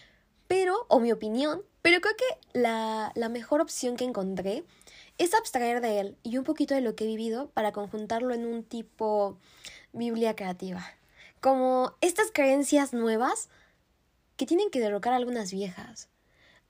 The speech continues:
Algunas cosas, algunos mitos que hemos creído y construido alrededor de la creatividad y que muchas veces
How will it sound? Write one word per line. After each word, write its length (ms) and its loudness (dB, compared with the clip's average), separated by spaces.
Algunas 400 0
cosas, 380 2
algunos 320 -2
mitos 340 -2
que 120 -8
hemos 200 -6
creído 320 -4
y 60 -4
construido 460 -4
alrededor 340 -4
de 80 -2
la 120 -4
creatividad 560 -6
y 100 -10
que 120 -8
muchas 360 -6
veces 440 -8